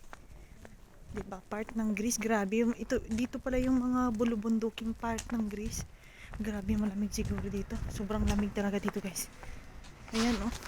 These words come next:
May mga stock na sila pang winter na mga, ano, mga woods.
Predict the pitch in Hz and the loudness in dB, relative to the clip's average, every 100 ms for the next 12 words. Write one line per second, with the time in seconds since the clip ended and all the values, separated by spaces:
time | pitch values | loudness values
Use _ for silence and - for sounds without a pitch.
0 | - 220 226 220 - 220 233 226 240 226 | 2 6 8 8 8 6 6 6 6 4
1 | - 226 226 214 220 220 220 233 220 220 | 6 6 8 6 8 6 8 6 8 8
2 | 220 220 - - - - - - - - | 8 6 2 -2 -2 -2 0 0 2 4
3 | 208 202 208 - - - - - - - | 6 6 4 2 0 0 0 0 0 0
4 | - - 220 202 208 196 202 185 - - | -2 2 2 4 4 4 2 2 4 4